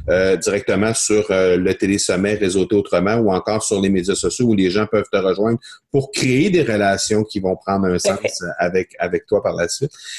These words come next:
Speaker 1: Euh, on est rendu à la question, euh, la série de questions, pardon, euh, la pédale au fond. Donc, euh, la première question, c'est quel est ton livre favori ?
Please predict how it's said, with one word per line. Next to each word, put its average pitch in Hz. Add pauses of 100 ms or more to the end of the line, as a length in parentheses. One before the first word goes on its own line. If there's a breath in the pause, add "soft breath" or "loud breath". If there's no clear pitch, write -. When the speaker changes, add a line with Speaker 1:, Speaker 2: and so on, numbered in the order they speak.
(160 loud breath)
Speaker 1:
Euh, 101
on 113
est 151
rendu 117
à 139
la 117
question, 139
euh, 101
la 104
série 143
de -
questions, 135
pardon, 117
euh, 95
la 95
pédale 117
au 95
fond. 135 (320 loud breath)
Donc, 110
euh, 107
la 104
première 131
question, 165
c'est 160
quel 139
est 175
ton 127
livre 123
favori ? -